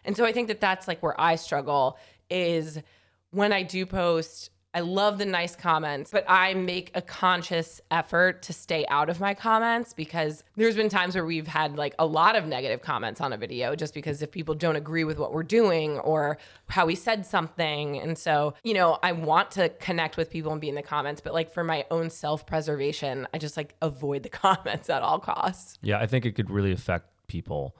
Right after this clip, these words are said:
Speaker 2: I do believe that you probably shouldn't get into this game if you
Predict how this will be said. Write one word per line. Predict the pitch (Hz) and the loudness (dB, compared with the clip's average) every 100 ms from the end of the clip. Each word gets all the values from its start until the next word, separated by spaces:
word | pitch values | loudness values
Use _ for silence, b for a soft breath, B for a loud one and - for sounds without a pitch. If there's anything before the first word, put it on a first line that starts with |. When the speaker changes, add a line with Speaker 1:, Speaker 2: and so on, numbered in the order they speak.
| b | b
Speaker 2:
I | 95 98 98 - | 2 4 2 0
do | - 123 | 6 6
believe | 113 104 98 | 8 6 6
that | 90 82 | 4 2
you | 85 | 0
probably | 85 98 98 | 0 0 2
shouldn't | - 90 | 0 0
get | 87 | 2
into | 90 87 | 2 0
this | 82 - | -4 -2
game | 87 85 82 - | 0 0 -2 -4
if | 80 | -8
you | - | -8